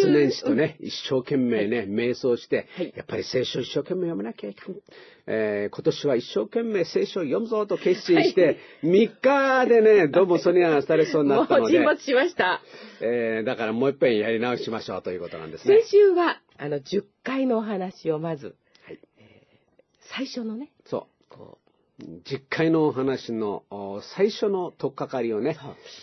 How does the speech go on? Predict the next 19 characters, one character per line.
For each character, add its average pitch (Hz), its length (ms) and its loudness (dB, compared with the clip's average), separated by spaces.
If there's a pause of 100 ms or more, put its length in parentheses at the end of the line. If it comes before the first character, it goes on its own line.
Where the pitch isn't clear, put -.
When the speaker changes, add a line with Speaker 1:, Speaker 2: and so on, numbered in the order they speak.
Speaker 1:
え 104 580 -6
ー、 - 20 -18
仏 208 200 0 (100)
教 190 300 2
の、 110 420 -2
お 107 1040 -4
ー、 - 60 -14
は-、 - 160 -14 (180)
八 139 80 -2 (100)
つ 269 60 -4
の 262 100 -2
戒 107 360 -2
め 104 140 -4
と 90 220 -8
比 - 140 -18
較 117 260 -10
し - 100 -16
て 120 140 -6
ね、 190 180 -4